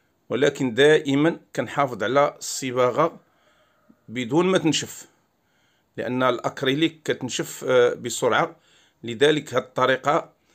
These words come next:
غادي ننصح أحبابي باش يتبعوها، لأنها، آه، غادا تعطيهم نتيجة هائلة في التدرج.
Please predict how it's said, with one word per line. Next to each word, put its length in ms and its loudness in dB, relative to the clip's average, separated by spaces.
غادي 160 -8
ننصح 400 -4
أحبابي 480 0
باش 220 -6
يتبعوها، 640 -2
لأنها، 800 0
آه، 580 0
غادا 240 -2
تعطيهم 720 -6
نتيجة 400 -4
هائلة 600 0
في 60 -20
التدرج. 600 -4